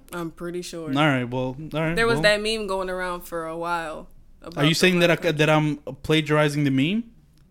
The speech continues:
Speaker 1: No,
Speaker 2: Okay.
Speaker 1: 'cause it's a fact.
Speaker 2: <laughs> All right, I'm just fucking with you. This is just funny. I need to, you know, I need to make this entertaining. You know what I mean? Like, I, I like, I like fucking with the guests. Like, it, it's fun.
Speaker 1: I get it.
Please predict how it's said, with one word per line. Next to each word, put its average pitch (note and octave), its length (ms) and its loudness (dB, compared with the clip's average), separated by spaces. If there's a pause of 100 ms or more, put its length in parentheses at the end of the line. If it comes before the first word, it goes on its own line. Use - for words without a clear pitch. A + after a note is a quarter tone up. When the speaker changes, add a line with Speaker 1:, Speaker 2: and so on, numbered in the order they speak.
(160)
Speaker 1:
No, G#3+ 400 -6 (260)
Speaker 2:
Okay. A#2 120 -10
Speaker 1:
'cause G3+ 240 0
it's - 340 -8 (540)
a F3 140 -8
fact. - 440 -14 (560)
Speaker 2:
<laughs> - 1900 -8
All F#3 100 8
right, D#3+ 140 6
I'm G3+ 140 8
just G3 200 2
fucking D3+ 360 0
with C#3+ 180 0
you. C#3 80 0
This F3+ 180 -2
is F#3+ 60 -6
just E3 180 -4
funny. C3 320 0 (240)
I F#3 80 6
need A#3+ 220 4
to, B3+ 60 2
you G#3 260 2
know, A3 80 6
I G3+ 80 8
need C#4+ 180 6
to F#4 60 6
make B3 160 4
this G#3+ 140 0
entertaining. G#3 520 4
You B3 80 6
know B3+ 60 10
what B3+ 80 6
I - 20 4
mean? C4+ 160 6
Like, A3 160 4
I, A3 180 4
I - 20 6
like, A#3+ 220 4
I A3+ 100 2
like A3+ 180 4
fucking A3 260 0
with G#3 100 2
the G3+ 60 0
guests. G3 320 2
Like, F3+ 200 -2
it, F#3 180 0
it's F#3+ 180 0
fun. C4+ 420 6
Speaker 1:
I D4 120 2
get E4 220 0
it. D#4+ 200 -10